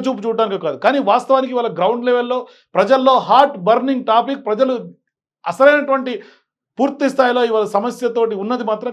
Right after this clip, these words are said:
ఖచ్చితంగా హైడ్రా, హైడ్రా బాధితులు, మరోవైపు మూసీ పరివాహక ప్రాంత ప్రజలని ఖచ్చితంగా చెప్పాలి. ఇట్లాంటి సందర్భాల్లో అవి కాకుండా వేరే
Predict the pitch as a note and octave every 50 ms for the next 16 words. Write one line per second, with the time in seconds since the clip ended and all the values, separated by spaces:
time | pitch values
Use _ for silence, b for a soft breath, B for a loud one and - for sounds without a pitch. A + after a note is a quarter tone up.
0 | - G#3 G3 - - G#3 G3+ G#3 G#3+ G#3 E3+ D#3+ F3+ G3 F3 G#3 G#3+ G3+ G3+ G#3+
1 | G#3 F3 D#3+ E3+ E3 F#3 F3+ E3 E3 E3 E3+ F3 F3+ G#3 A#3 B3+ A3 G#3 F#3+ F#3+
2 | F#3+ F#3 F#3 G3+ F#3 F#3 B B B B F3 G#3 A3+ - A#3 A3 - G3+ G3 G3
3 | F#3+ F#3 F#3 F3+ F3+ F3+ F3 F3 E3+ F3+ D3 - E3+ F3 F3+ G3 G3+ G#3 G3+ F#3
4 | F3 F3 F3 E3 F3 F3 F3+ F3 F3+ - G#3 B3 A3+ A3 G#3 F3 F#3+ G3+ A3+ A3
5 | G3+ G#3 A3 A3 A#3+ B3 A#3+ A#3 B B B B B F3 F#3+ G3+ A#3+ A#3 A#3 A3
6 | C4+ C#4+ C#4+ C#4+ C4+ B3+ C4+ C#4+ C#4+ C#4 - _ _ _ _ _ _ _ _ _
7 | G3+ G3 B3 C#4+ D4 D#4